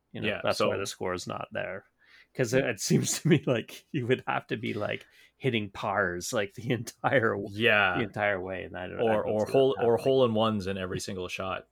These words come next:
Speaker 1: Yeah.
Speaker 2: But who knows? Maybe he was paid a visit by the Time Variance Authority.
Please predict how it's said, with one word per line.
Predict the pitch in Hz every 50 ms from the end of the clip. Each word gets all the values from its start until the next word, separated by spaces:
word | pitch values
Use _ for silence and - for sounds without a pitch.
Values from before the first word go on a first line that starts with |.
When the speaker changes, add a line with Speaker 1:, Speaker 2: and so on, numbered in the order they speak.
| -
Speaker 1:
Yeah. | - 113 95 92 95 - _ _ _ - - - -
Speaker 2:
But | - 123 120 -
who | 143 160
knows? | 170 180 165 113 95 -
Maybe | 113 117 120 123 123 120
he | 113 120
was | 120 117 110
paid | - - - 117 120 120
a | 117
visit | 104 117 117 107 120 - -
by | 107 - 107
the | 101 104 98
Time | - - 117 110 107 104 101
Variance | 95 104 101 98 98 95 92 -
Authority. | 101 101 - 98 95 92 90 - - -